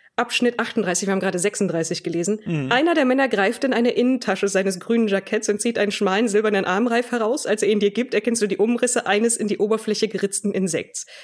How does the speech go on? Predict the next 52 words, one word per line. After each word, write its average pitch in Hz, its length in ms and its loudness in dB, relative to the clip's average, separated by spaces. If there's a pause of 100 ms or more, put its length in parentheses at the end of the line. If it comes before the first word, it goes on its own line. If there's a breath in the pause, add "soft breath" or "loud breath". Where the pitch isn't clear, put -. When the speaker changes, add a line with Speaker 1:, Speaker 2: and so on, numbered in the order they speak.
(200 loud breath)
Speaker 1:
Der 185 100 2
Mann 202 140 2
erklärt 220 360 2
dir, 233 100 4
dass 214 160 0
dieser 202 200 2
Insektenreif 196 580 0
über 208 120 0
die 208 80 0
Kraft - 260 -4
verfügt, 247 380 -4
selbst 233 240 -2
Rieseninsekten 208 600 2
zu 180 140 -4
töten. 233 460 0
Du 220 80 -2
streifst 196 400 -2
den 185 160 -2
Armreif 202 340 0
über 185 140 0
dein 170 160 -2
Handgelenk, 190 480 -2
verlässt 180 260 -2
die 196 60 2
Taverne 165 360 -2
und 143 120 -4
gehst 151 200 -6
Richtung 180 280 -4
Norden, 165 360 -2
weiter - 240 -6
bei 165 100 -8
zweihundertsechsundneunzig. 185 760 0
Jetzt 226 80 0
müssen 262 180 2
wir 285 80 4
nur 349 160 4
wissen, 330 220 2
was - 160 0
dahin 339 300 2
führt. 196 340 -2
Welche 233 240 2
Taverne 220 480 2
war 180 240 4
es? - 340 -6
Speaker 2:
Das 120 160 0
ist - 180 -6
die, 190 420 2
wo 147 240 0
ich - 260 -2
Speaker 1:
Der 254 80 2
gescheckte 254 440 0
Hund? 254 380 -2